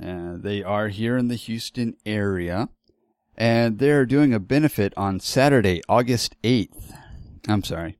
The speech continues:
Saturday, August tenth, from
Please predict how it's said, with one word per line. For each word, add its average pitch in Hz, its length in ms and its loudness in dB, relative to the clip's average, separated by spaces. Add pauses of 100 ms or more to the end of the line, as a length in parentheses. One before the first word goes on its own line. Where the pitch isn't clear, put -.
(200)
Saturday, 104 800 2 (200)
August 98 500 -2
tenth, 95 600 0 (580)
from 98 600 -2